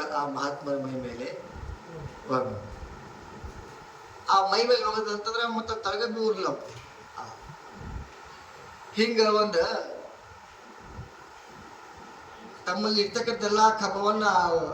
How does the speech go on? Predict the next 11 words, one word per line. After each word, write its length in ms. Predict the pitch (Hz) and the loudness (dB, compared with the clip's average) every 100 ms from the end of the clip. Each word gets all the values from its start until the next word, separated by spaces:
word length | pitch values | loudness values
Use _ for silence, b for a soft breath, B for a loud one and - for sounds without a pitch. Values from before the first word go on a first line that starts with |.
| - - | -6 -4
ಮಹಾತ್ಮರ 360 | 160 190 185 185 | -2 -2 -2 -2
ಮ್ಯಾಗ 240 | 180 175 | 0 0
ಹೋಗೋದ್ರಿಂದ 500 | 170 160 165 170 196 | 2 2 2 0 0
ಆ 80 | 175 | -2
ಸಿಪ್ಪಿ 320 | 165 147 185 | -2 -6 -2
ಅಲ್ಲಿ 240 | 165 165 | 0 0
ಬಿತ್ತು, 200 | 170 - | -2 -2
ಆ 200 | 170 - | 0 -2
ಸಿಪ್ಪಿ 360 | - 156 - 190 | -4 -8 -4 -2
ಗುಂಪಿ 280 | 175 - 170 | 0 0 2
ಆತ್ರೆ. 580 | 147 147 143 120 - | 2 2 -2 -6 -8